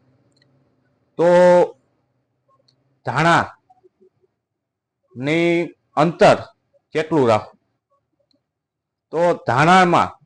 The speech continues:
તમે જ્યારે વાવેતર કરતા હોય ત્યારે એને પિસ્તાલીસ સેન્ટીમીટર, એટલે કે તમે સોળ થી અઢાર ની જાય તમે એનું વાવેતર કરી શકો, અને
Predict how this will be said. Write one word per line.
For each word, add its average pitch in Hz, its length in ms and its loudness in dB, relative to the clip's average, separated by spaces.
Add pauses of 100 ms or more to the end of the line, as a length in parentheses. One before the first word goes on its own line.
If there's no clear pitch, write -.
(200)
તમે 151 220 -4
જ્યારે 147 240 2
વાવેતર 139 600 2
કરતા 139 280 -2
હોય 98 260 -2 (1000)
ત્યારે 139 440 -2
એને 160 400 0 (280)
પિસ્તાલીસ 156 580 -2
સેન્ટીમીટર, 151 540 -2
એટલે 143 200 -2
કે 151 180 -4
તમે 151 240 -2
સોળ 139 260 0
થી 143 160 -2
અઢાર 127 300 0
ની 160 120 0
જાય 139 340 2
તમે 139 320 -4
એનું 139 380 -4
વાવેતર 131 420 0
કરી 131 260 -4
શકો, 135 340 -6
અને 147 340 -6